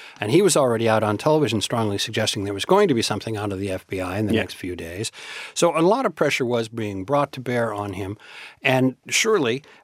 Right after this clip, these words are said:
Speaker 1: uh, he had a tough decision to make. I think the thing that is really galling to Democrats when they look back on all this is that he made a very different decision when it came to revealing everything he knew about the Russians.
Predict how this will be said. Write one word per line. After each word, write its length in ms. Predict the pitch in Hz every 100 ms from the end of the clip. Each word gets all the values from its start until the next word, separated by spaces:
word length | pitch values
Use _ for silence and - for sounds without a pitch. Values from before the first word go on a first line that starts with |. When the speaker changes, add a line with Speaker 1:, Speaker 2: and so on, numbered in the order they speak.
| -
Speaker 1:
uh, 160 | 117
he 280 | 110 135 131
had 420 | - 143 123 127 -
a 120 | 120
tough 300 | - 131 - _
decision 500 | 117 - 120 107 107
to 160 | - 127
make. 380 | 185 120 - - - - - -
I 100 | 120
think 240 | 190 202
the 80 | 156
thing 240 | 175 156
that 100 | 123
is 160 | 107 98
really 280 | 202 240 151
galling 420 | 123 110 107 101
to 120 | -
Democrats 640 | 123 165 - 117 92 104
when 120 | 110 98
they 80 |
look 200 | 101 113
back 260 | - 104 -
on 140 | 98
all 200 | 98 92
this 320 | 87 92 110 -
is 320 | 127 120 113
that 160 | - 120
he 100 | 147
made 120 | 156
a 40 | 123
very 200 | 143 147
different 340 | 220 170 98
decision 360 | - 104 98 120
when 120 | 120
it 100 | -
came 240 | 110 107
to 180 | 107 107
revealing 440 | 101 98 107 107 101
everything 340 | 101 98 107
he 120 | 104
knew 120 | 104
about 240 | 101 101 107
the 80 | 143
Russians. 560 | 135 - 80 - -